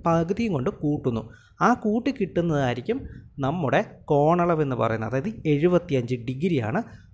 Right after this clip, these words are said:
നമ്മുടെ കോണളവ് എന്ന് പറയുന്നത്. നമുക്ക് അടുത്തൊരു ഉദാഹരണം നോക്കാം. ഇനി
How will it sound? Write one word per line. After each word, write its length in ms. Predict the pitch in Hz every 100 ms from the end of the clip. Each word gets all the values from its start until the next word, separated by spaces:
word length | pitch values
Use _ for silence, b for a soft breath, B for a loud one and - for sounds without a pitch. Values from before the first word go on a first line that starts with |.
| -
നമ്മുടെ 220 | 139 208 208
കോണളവ് 420 | 175 160 143 135
എന്ന് 120 | 131
പറയുന്നത്. 280 | 113 107 107 B B
നമുക്ക് 180 | 202 202
അടുത്തൊരു 360 | 180 214 185 131
ഉദാഹരണം 420 | 123 117 120 117 107
നോക്കാം. 260 | 104 110 - - - - _ - - - - - - - - - b b b b b _ - - -
ഇനി 120 | 175